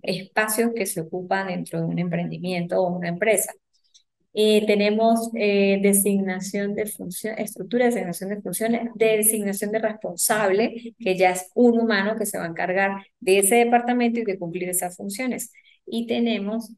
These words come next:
eh, la designación de la supervisión y control, que va a ser la persona que va a supervisar que se cumplan con todas las funciones.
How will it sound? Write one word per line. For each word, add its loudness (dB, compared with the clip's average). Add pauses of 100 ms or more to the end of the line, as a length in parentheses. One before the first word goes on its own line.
(140)
eh, -4
la -4
designación -6
de -2
la -6
supervisión -6
y -10
control, 2
que 0
va -2
a -6
ser -4
la -4
persona -4
que -4
va 0
a -4
supervisar -6
que -10
se -4
cumplan -4
con -10
todas 0
las -2
funciones. -10